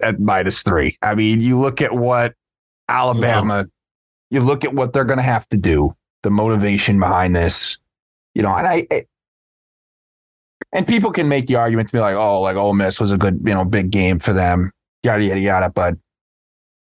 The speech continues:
Speaker 1: the fact that they could get revenge on a team that beat 'em last year, I feel like it matters. And I feel like they are getting something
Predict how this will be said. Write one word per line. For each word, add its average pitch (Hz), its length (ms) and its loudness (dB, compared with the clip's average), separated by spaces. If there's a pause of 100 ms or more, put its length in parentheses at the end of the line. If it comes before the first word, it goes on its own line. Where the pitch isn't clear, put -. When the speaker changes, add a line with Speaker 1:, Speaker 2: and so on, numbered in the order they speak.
(340)
Speaker 1:
the 127 80 -2
fact 160 300 -2
that 123 120 -2
they 135 120 0
could 123 140 0
get 104 140 0
revenge 104 440 0
on 107 100 0
a 98 60 -2
team 101 240 0
that 85 120 -2
beat 98 160 2
'em 98 120 2
last 90 380 0
year, 82 280 0 (680)
I - 60 -2
feel 110 160 -2
like 95 200 -2
it 80 100 -6
matters. 90 680 -2 (380)
And 92 420 0
I 98 100 -4
feel 117 200 -4
like 110 200 0
they 98 160 -2
are 101 220 0
getting 98 300 0
something 98 600 0